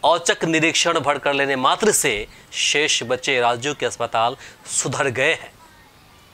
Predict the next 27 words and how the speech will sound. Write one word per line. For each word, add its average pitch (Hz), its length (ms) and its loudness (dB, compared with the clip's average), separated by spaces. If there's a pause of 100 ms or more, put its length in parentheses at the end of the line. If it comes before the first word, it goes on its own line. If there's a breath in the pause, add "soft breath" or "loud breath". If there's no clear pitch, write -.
(460)
बड़ा 151 200 2
सवाल 98 360 -8
है। - 120 -14 (240)
हम 208 220 4
ऐसा 214 200 2
सवाल 208 300 4
क्यों 220 200 2
कर 180 140 2
रहे 180 200 2
हैं, 120 160 0
इसके 135 260 0
पीछे 156 280 0
की 131 280 -4 (260 loud breath)
बहुत 135 360 0 (140)
बड़ी 123 220 2 (140)
वजह 113 240 0
है। - 140 -4 (640 loud breath)
दरअसल 214 400 2
एक 220 180 2
वीडियो 240 360 4
पिछले 240 300 2
कुछ 233 180 -2
दिनों 190 380 2
से 226 140 0
सोशल 202 360 0
मीडिया 202 360 2
पर 156 200 0